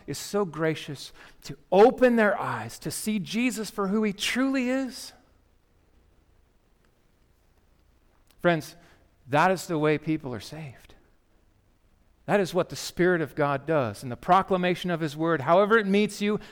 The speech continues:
at a point along the way, he sovereignly reaches down to do what you cannot do on your own, to open your eyes to see Jesus as Savior and Lord and treasure.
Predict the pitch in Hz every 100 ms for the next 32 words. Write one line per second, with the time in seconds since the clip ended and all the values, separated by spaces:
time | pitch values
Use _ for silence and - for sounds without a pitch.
0 | - 175 175 202 226 220 214 208 196 190
1 | 185 175 - - - 220 233 - - -
2 | - 220 233 214 226 220 220 220 - -
3 | 220 233 226 170 202 208 208 202 175 208
4 | 233 214 190 202 - 240 247 208 165 214
5 | 190 196 185 190 214 139 110 - - -
6 | 208 - - - 214 277 - 240 226 214
7 | 214 180 214 202 - - 165 - 220 151
8 | 202 247 190 170 - - - - - -
9 | 214 202 147 - _ - - - 196 175
10 | - 92 98 _ _ _ - 160 147 135
11 | 131 98 95 - 117 113 - 113 98 -
12 | -